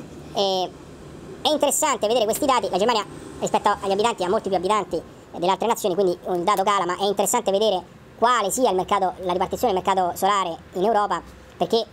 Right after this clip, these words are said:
ci sono tantissime ditte in Germania che vendono non solo in Germania ma anche da noi, con prodotti eccezionali, così come in Austria, varie ditte, eccetera. Però uno direbbe, "Vabbè, i tedeschi, gli austriaci, vabbè, tanto sono tedeschi tutti, eh, sono bravi, si sa, eccetera."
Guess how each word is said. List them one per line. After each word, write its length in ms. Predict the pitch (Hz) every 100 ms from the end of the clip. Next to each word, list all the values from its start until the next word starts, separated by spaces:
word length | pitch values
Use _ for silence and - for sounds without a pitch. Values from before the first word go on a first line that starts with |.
| -
ci 100 | -
sono 120 | 208
tantissime 480 | 202 208 269 - 202
ditte 200 | 202 196
in 40 | 175
Germania 420 | 185 220 208 180 - -
che 80 |
vendono 240 | 202 208 190
non 100 | 240
solo 260 | 233 202 185
in 60 |
Germania 240 | 196 208 180
ma 80 | 180
anche 140 | 175
da 80 | 185
noi, 200 | 190 202 - - - - - - -
con 140 | 214
prodotti 300 | 202 226 240 -
eccezionali, 640 | 214 202 - 196 160 196 - - - - - -
così 180 | 175 185
come 120 | 175
in 60 |
Austria, 540 | 202 202 - 190 175 170
varie 180 | 175 156
ditte, 180 | -
eccetera. 260 | - - - - -
Però 180 | 349 247
uno 100 | 233
direbbe, 220 | 208 233
"Vabbè, 140 | 185
i 40 | 180
tedeschi, 380 | 214 220 -
gli 280 | 196 185 180
austriaci, 320 | 180 - 220 196
vabbè, 100 | 180
tanto 200 | 196 180
sono 120 | 185
tedeschi 280 | 180 180 196
tutti, 280 | 220 202 180
eh, 140 | 175
sono 140 | 185 190
bravi, 300 | 196 185 170
si 60 |
sa, 160 | 180 175
eccetera." 300 | - 147